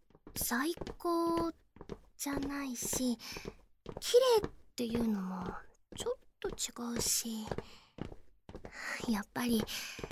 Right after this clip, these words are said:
すごいくらいしか言葉が出てこんけど、お兄ちゃんになら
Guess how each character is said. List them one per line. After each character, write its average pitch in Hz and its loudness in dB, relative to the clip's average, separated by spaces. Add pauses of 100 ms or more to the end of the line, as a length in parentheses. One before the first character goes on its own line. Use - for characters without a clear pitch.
(120)
す - 8
ご 170 4
い 302 4
く - 2
ら 247 6
い 226 2
し - 6
か 220 -6 (340)
言 254 0
葉 277 4
が 220 -2
出 254 -2
て 233 -4
こ - -2
ん 262 0
け 214 -10
ど、 240 2 (2000)
お 233 4
兄 302 6
ち - 2
ゃ 247 6
ん - 6
に - -2
な - -14 (180)
ら - 0